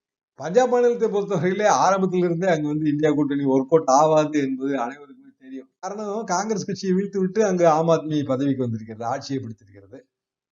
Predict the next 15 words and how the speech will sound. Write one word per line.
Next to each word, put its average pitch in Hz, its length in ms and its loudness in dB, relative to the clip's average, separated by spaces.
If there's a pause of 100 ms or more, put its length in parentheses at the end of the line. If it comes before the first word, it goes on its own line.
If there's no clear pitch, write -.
(540)
போன 240 200 -2
தேர்தலிலே 220 560 2
காங்கிரஸ் 208 420 -4
கட்சி 185 240 -4
தான் 196 260 0
அதிகப்படியான 170 520 4
எம் 165 240 0
பிக்களை 170 280 0
வைத்திருந்தது. 135 480 0 (1500)
அதே 190 180 2
அளவு 240 300 4
எம் 208 140 -6
பிக்களை 202 340 0
வந்து 196 220 -2 (220)
ஆளுங்கட்சியான 202 640 4